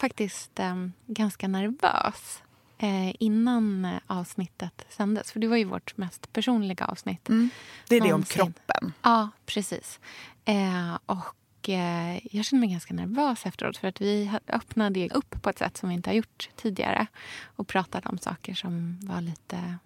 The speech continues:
Speaker 1: ja, men ganska sköra fortfarande.
Speaker 2: Mm.
Speaker 1: Men responsen har varit helt otrolig.
Speaker 2: Ja.
Speaker 1: Så himla fint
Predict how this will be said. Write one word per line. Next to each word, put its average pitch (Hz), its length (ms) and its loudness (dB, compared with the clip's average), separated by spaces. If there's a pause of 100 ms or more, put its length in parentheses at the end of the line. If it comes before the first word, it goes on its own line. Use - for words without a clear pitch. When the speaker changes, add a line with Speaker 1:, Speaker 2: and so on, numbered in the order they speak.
Speaker 1:
ja, - 60 -18
men 220 200 4
ganska 202 240 -2
sköra 208 480 2
fortfarande. - 600 -4
Speaker 2:
Mm. 185 260 4 (240)
Speaker 1:
Men 220 260 4
responsen 226 640 0
har 180 80 0
varit 170 120 -6
helt 175 260 -6
otrolig. - 1040 -4
Speaker 2:
Ja. 202 300 0 (600)
Speaker 1:
Så - 120 -4
himla 220 640 2
fint 190 640 -4